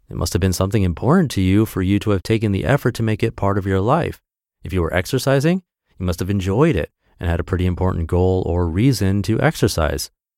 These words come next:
If you were saving money, there must be a strong reason to do so. Always keep your eye on that goal. Remember why you were doing it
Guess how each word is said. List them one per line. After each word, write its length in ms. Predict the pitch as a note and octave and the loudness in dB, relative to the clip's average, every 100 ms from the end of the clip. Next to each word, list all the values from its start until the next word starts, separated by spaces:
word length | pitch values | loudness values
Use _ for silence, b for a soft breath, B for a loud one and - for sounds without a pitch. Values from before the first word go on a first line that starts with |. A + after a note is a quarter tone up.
| _ _ - | _ _ -6
If 120 | E2 | 0
you 120 | F2 | 2
were 240 | E2+ D#2+ | 4 2
saving 380 | D2+ F2 D#2+ D#2 | 0 0 0 0
money, 420 | D#2 D#2+ A2+ E3 - _ _ _ - | 0 2 4 4 0 _ _ _ -4
there 100 | D2+ | -2
must 200 | C#2+ - | -2 0
be 120 | E2 | 0
a 80 | E2 | 0
strong 300 | - D#2 E2 | 0 0 2
reason 300 | F2 E2+ F2+ | 2 2 0
to 100 | F2 | 2
do 180 | G2 D#3 | 2 2
so. 360 | - D#2+ E2+ - _ _ _ _ _ - | 2 -2 -4 -14 _ _ _ _ _ -6
Always 280 | G2+ B2 B2 | 0 2 2
keep 200 | C#3 B2+ | -2 0
your 160 | B2+ G2+ | 0 2
eye 200 | A2+ B2 | 0 2
on 120 | G#2 | 2
that 220 | F#2+ F#2+ | 0 -2
goal. 440 | G2 A#2+ G2 D2+ E2 | 0 2 2 -2 -6
Remember 460 | E2+ F2+ B2+ C3 | -2 0 2 2
why 200 | G#2 G#2 | 2 2
you 140 | B2 G#2+ | 2 0
were 120 | G2 | 0
doing 360 | E2+ A#2 E3 A#2+ | 0 2 2 2
it 220 | F#2+ | 0